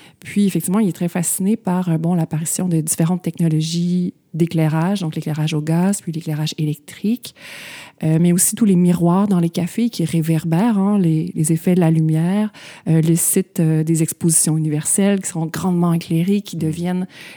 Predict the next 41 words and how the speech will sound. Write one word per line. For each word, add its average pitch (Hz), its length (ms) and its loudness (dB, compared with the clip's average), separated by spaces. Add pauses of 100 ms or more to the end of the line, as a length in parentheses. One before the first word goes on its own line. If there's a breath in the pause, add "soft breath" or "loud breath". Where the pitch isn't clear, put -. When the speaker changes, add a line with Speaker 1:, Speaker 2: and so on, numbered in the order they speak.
Speaker 1:
des 160 160 2
fêtes 190 480 0
la 160 220 0
nuit, 175 360 2
mais 180 320 -2
une 165 100 0
Speaker 2:
Mm. 156 40 -4
Speaker 1:
fête 185 380 0
en 160 100 0
l'honneur 170 260 2
des 165 100 0
produits 165 320 -2
de 190 100 0
l'industrie 165 720 0
et, 156 180 0
euh, 156 300 -2
en 156 100 0
l'honneur 160 300 0
de, 156 160 0
de 160 160 0
l'idée 160 220 0
de - 120 -16
progrès 165 560 0
aussi. 277 340 0
On, 196 160 2
Speaker 2:
Ouais, 117 100 -6
Speaker 1:
on 160 80 4
Speaker 2:
ouais. 160 60 2
Speaker 1:
vend 190 200 4
l'idée 180 220 2
de - 40 -10
progrès 170 280 -4
dans... 175 340 -4 (840 loud breath)
dans, 165 160 0
dans, 165 340 -2
euh, 165 140 -4 (840)
dans 175 160 2
les 170 160 2
grandes 185 240 0
expositions 175 460 0
universelles. 190 680 -2